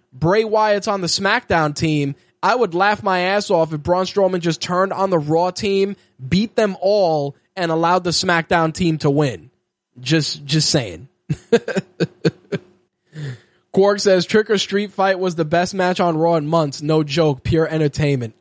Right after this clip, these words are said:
I am not even gonna validate that with a <laughs> response. <laughs>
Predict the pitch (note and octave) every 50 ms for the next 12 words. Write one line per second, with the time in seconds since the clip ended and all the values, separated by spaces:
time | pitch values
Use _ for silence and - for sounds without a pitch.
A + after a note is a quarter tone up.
0 | _ - C#3+ D#3 D3+ D3 C#3 C3+ C3+ C#3 D3 D3 D3 C#3+ D3 D3+ D3 D3+ C#3 C3+
1 | C#3+ C#3 C3+ B2 C3+ C#3+ C3+ C3+ C3+ C3+ C3 C3+ C3+ C3 - B2+ B2+ A#2+ A2 B2
2 | B2 A#2+ - E3+ D#3 - - - - - - - - - - - - - - -
3 | - - _ _ _ _ _ _ -